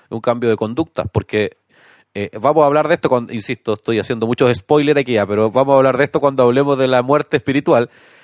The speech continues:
Pero el problema del hombre no es lo que hace, el problema del hombre es lo que es.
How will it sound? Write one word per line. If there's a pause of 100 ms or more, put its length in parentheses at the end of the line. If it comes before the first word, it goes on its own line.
(180)
Pero
el
problema
del
hombre
no
es
lo
que
hace, (160)
el
problema
del
hombre
es
lo
que
es.